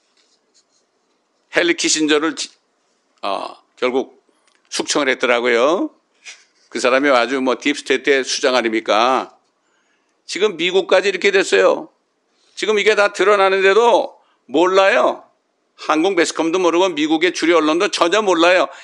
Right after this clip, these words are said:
이 불법의 신비가 이미 활동하고 있는 걸 몰라요. 완전히 불법 천재예요. 유럽도 그렇고요. 중국 보세요. 이북 보세요. 한국 보세요.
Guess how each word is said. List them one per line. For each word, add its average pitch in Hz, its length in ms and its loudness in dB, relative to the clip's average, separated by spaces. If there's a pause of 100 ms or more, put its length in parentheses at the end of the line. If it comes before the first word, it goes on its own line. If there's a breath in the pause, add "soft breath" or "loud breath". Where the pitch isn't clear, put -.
이 214 200 -4
불법의 208 480 0
신비가 190 420 0
이미 185 160 -2
활동하고 185 420 0
있는 190 120 -2
걸 226 120 2
몰라요. 190 520 2
완전히 226 520 2
불법 226 320 -6
천재예요. 214 560 0 (180 soft breath)
유럽도 185 400 -2
그렇고요. 156 440 0 (180 loud breath)
중국 202 360 0
보세요. 170 300 0
이북 190 400 -4
보세요. 175 320 0
한국 196 360 0
보세요. 165 280 0